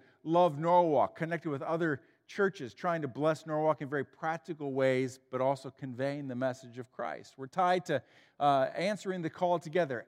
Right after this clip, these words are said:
A C T, act. And they go and they help build wheelchair ramps and other very practical things for homes, but in the name of Christ. I could go on. Here in Sandusky,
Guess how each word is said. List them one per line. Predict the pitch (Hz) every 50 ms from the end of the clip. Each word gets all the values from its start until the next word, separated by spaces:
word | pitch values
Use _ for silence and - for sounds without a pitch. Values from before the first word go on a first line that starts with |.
| _
A | - 156 165 160
C | 156 - 175 156
T, | 131 - - 151 127 113 -
act. | 151 147 147 127 98 - - _ - _ _ _ _ _ _ _ _ _ _
And | 135 147 160
they | 175 180
go | 165 131 170 180 175 170 156
and | 139 143
they | 143
help | 151 175 170 156 - - _ _ _ _ _ _ _ _ _ _ _ _ _ _ _ _ 139 127
build | 131 170 185 180 170 139 131 127 - - _ _
wheelchair | 151 151 180 190 185 170 - - 165 139 127 123
ramps | 117 117 120 127 123 117 107 104 - -
and | 143 147
other | 147 160 175 156 - - _
very | 147 143 131 185 185 175
practical | 156 - - - 170 160 165 - - 165 151 143
things | - - 170 165 147 -
for | - 151 139 127
homes, | 127 147 147 139 120 101 92 92 - _ _
but | - 143 143
in | 147 139
the | 131
name | 127 131 131 143 143 151 156 156 160 -
of | 131 113 -
Christ. | _ _ - 120 107 101 95 92 - -
I | 120
could | - - 139 127
go | - 135
on. | - - - 117 110 107
Here | 117 160 185
in | 190 180
Sandusky, | - - 190 170 165 151 135 185 202 240 247 - - - 147 123 113 120 156 165